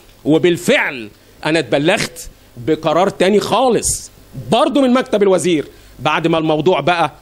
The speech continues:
تم بقى إيه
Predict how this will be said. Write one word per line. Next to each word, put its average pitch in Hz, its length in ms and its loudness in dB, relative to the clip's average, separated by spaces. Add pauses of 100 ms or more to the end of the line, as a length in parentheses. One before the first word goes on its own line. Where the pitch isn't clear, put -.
(3250)
تم 175 240 4
بقى 165 200 2
إيه 156 260 2